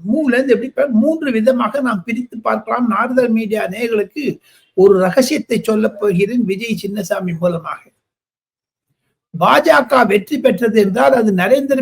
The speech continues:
மோடியினுடைய பல நாளிகள் திட்டம், ஏழை எளிய மக்களுக்கு கொடுத்த நன்மை, சமூக நீதியை நரேந்திர மோடி கடைபிடித்தார்.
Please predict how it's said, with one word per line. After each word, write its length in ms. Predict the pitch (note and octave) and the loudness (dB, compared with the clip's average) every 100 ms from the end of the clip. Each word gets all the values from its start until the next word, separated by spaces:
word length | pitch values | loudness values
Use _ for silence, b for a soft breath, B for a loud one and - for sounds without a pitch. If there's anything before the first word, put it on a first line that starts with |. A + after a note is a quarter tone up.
| A#3+ | 0
மோடியினுடைய 480 | A#3 G#3+ G#3 G3+ B3+ | 0 0 0 4 4
பல 380 | B3+ G3 A3 C4 | 4 2 4 4
நாளிகள் 500 | B3 A#3+ G#3+ A#3 F#3+ | 4 4 4 4 4
திட்டம், 640 | F#3 F3+ F#3 F3 - A3 _ _ _ _ _ _ _ _ _ _ - | 2 2 0 0 0 -8 _ _ _ _ _ _ _ _ _ _ 0
ஏழை 500 | F#3+ C4 C#4+ C#4+ B3 | 2 4 4 4 2
எளிய 320 | A3+ C4 B3+ | 2 2 0
மக்களுக்கு 640 | A3 G#3+ A#3 G#3+ G#3+ G#3+ | 0 -2 0 0 -2 -2
கொடுத்த 380 | G#3 G3+ - A#3+ | 0 0 -2 -2
நன்மை, 720 | F#3 G3+ G3+ G3 G3 D#3 B2+ _ _ _ _ | -2 -2 -2 0 0 -2 -8 _ _ _ _
சமூக 560 | - G#3 D#4 F4 D#4+ C4 | -2 -2 2 2 2 4
நீதியை 400 | B3+ A#3 C4+ C#4 | 4 4 0 0
நரேந்திர 420 | A3 B3 C4+ C4 A3+ | 2 4 4 0 -2
மோடி 220 | A3+ A3 | -2 -4
கடைபிடித்தார். 840 | - G#3 A#3 G3 E3+ E3+ F#3+ E3 | -2 0 0 0 -2 -2 0 0